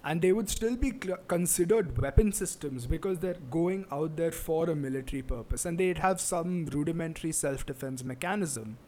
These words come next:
So that's it. Like, that itself is one completely viable method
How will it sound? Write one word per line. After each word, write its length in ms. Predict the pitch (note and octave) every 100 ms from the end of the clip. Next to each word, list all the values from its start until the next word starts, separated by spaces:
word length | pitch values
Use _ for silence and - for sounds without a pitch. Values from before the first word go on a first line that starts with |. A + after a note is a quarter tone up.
| - - - - - - - - - - - - -
So 160 | - F3+
that's 240 | E3+ -
it. 280 | D#3+ B2+ - - - - - -
Like, 300 | E3+ D#3+ - - - - - E3 - -
that 260 | E3 E3 F#3+
itself 600 | G3 - F3+ G#3 - F3+
is 160 | D#3
one 340 | C3 D3+ F3 E3+
completely 800 | F3 D#3 - E3 F3+ F#3 G3+ F#3
viable 640 | A#2+ C3 B2+ E3 D#3 E3
method 680 | D3+ B2+ A#2+ - C#3 G#2+